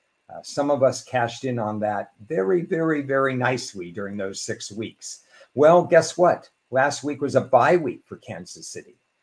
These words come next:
They were locked into the number three seed. Most of those guys were in street clothes. I took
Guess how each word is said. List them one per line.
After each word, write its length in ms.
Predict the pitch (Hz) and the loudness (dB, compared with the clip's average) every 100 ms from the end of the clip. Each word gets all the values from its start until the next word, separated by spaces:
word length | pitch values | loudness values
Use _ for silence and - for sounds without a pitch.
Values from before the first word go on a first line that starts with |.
| - | -4
They 80 | 120 | -2
were 180 | 110 | -2
locked 340 | 101 113 127 147 | 2 2 2 -2
into 240 | 139 127 | -6 -4
the 100 | 120 | -4
number 320 | 120 127 117 | -2 0 -2
three 240 | 110 123 104 | -4 -10 -10
seed. 580 | - 131 135 135 123 - _ _ _ _ _ - | -8 -8 -8 -8 -10 -14 _ _ _ _ _ -8
Most 360 | 120 139 139 | 0 0 0
of 60 | 135 | 2
those 240 | 131 123 | 2 2
guys 340 | 135 117 120 107 | 2 2 0 -2
were 180 | 107 | -6
in 80 | 98 | -6
street 420 | - - 131 143 | -10 -6 -6 -6
clothes. 760 | - 123 123 123 127 123 - - _ _ _ _ _ | -6 -2 2 4 2 -2 -6 -16 _ _ _ _ _
I 140 | - 135 | -2 -2
took 400 | - 175 170 | 2 0 0